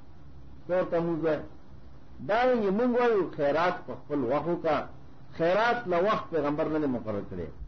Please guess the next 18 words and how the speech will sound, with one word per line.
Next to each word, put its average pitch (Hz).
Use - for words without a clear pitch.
چې 160
ته 196
د 196
جمعې 202
شپه 208
مقرر 202
کړې، 196
سلوتي 185
مقرر 190
کړې، 190
د 175
کال 170
شپه 160
مقرر 147
کړې. 120
بلکې 214
کله 247
چې 226